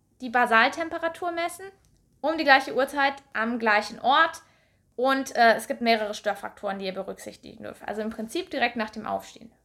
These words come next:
Warum macht ihr das? Weil die Basaltemperatur der Frau hormonabhängig ist. In der ersten Zyklushälfte ist eure Basaltemperatur circa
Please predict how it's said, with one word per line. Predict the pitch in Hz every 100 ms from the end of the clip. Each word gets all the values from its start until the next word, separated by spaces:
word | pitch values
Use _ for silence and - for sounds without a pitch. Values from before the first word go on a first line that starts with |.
| _ _
Warum | - 202 - 254 339
macht | 349 359
ihr | 370
das? | 381 427 523 - _ _ - - _
Weil | - 190 214 247 330
die | 302
Basaltemperatur | 233 226 247 339 320 269 220 214 277
der | 262 220
Frau | - 208 254
hormonabhängig | 254 226 226 208 202 196 -
ist. | - - - _ _ _ _ _ - -
In | 285
der | 285
ersten | 285 320 381 349
Zyklushälfte | 330 302 269 226 214 196 202 -
ist | -
eure | - 220
Basaltemperatur | - 214 226 254 302 311 294 294 277 - 302 349 - _ _ _ _ _ -
circa | - 285 294 - 339